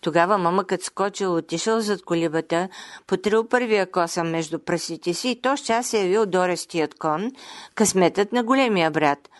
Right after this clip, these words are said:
Момъкът извадил бързо сърмените дрехи, съблякал си парцалите, пременил се и яхнал коня. Но тъкмо препуснал по градинската пътека, видял, че момата била вече затворила прозореца и се била скрила.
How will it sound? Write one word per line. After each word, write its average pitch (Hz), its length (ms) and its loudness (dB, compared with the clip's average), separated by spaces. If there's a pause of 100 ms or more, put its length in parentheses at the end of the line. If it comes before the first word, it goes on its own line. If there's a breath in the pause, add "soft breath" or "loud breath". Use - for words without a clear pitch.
(280 loud breath)
Момъкът 226 380 0
извадил 202 460 0
бързо 190 640 2
сърмените 170 680 -2
дрехи, 214 360 0
съблякал 208 540 0
си 185 120 -4
парцалите, 214 680 -2
пременил 202 520 -2
се 262 120 -4
и 247 120 0
яхнал 190 380 0
коня. 156 400 -4 (520 loud breath)
Но 175 140 -2
тъкмо 254 380 -2
препуснал 285 680 0
по 190 380 2
градинската 185 720 -2
пътека, 196 500 -4
видял, 311 280 2 (100)
че 381 120 0
момата 233 460 0
била 262 320 0
вече 226 300 -2
затворила 349 640 2
прозореца 175 720 -2 (420 loud breath)
и 285 100 2
се 311 140 -2
била 226 300 0
скрила. 165 540 0